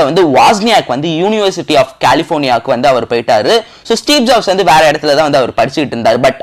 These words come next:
அப்பவும் கூட ஸ்டீவ் ஜாப்ஸ் வந்து அப்பப்போ வந்து ஸ்டீவ் வாஸ்னியாக்கு வந்து பார்த்துக்கிட்டு இருப்பாரு.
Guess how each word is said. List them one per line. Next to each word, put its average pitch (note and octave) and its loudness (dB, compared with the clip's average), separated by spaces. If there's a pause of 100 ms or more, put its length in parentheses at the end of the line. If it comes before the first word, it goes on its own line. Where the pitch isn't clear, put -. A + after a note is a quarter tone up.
(100)
அப்பவும் C#4 2
கூட F3+ 0
ஸ்டீவ் G3+ -4
ஜாப்ஸ் E3+ 0
வந்து G3+ 0
அப்பப்போ F#3+ 0
வந்து E3 -4
ஸ்டீவ் F#3 -2
வாஸ்னியாக்கு C3+ -2
வந்து D3+ 0 (760)
பார்த்துக்கிட்டு F3+ 2
இருப்பாரு. D#3+ 2